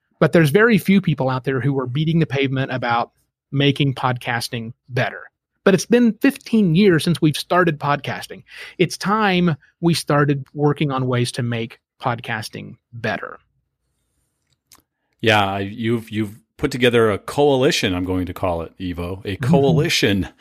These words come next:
Speaker 2: of people in the industry who are, uh, on that same mission, right?
Speaker 1: Yeah, that's what I've, I've been trying to do. I, I have this, you know, it's an election season here in the States, and when is it not an election
Speaker 2: <laughs>
Speaker 1: season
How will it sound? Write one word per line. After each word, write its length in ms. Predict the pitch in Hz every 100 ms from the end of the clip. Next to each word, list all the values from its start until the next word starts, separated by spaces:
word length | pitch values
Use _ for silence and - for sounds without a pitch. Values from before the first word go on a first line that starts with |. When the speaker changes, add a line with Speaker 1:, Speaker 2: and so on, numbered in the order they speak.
| - - - -
Speaker 2:
of 160 | 95
people 260 | - 110 113
in 100 | 104
the 80 | 107
industry 460 | 127 110 95 85 82
who 160 | 101
are, 300 | 98 95 -
uh, 180 | 92 87
on 180 | 107 110
that 160 | 104
same 300 | - 120 107
mission, 340 | 127 - - 69
right? 260 | 80 131 - -
Speaker 1:
Yeah, 280 | 175 214 208
that's 240 | 180 208 -
what 140 | 233
I've, 200 | 214 180 -
I've 140 | 165
been 120 | 240
trying 320 | - 220 208
to 100 | 175
do. 220 | 156 156 139
I, 280 | 135 143
I 20 | 147
have 240 | 233 233
this, 220 | 208 - 156 -
you 80 | 202
know, 80 | 190
it's 200 | 208 -
an 160 | 190
election 340 | 165 180 - 170
season 300 | 196 170 175
here 160 | 180
in 60 | 170
the 60 | 143
States, 360 | - 175 190
and 160 | 131 120
when 100 | 147
is 120 | 135
it 80 | 104
not 360 | 104 127 - -
an 140 | 131 127
election 340 | 131 - 104
Speaker 2:
<laughs> 80 | -
Speaker 1:
season 380 | 139 156 156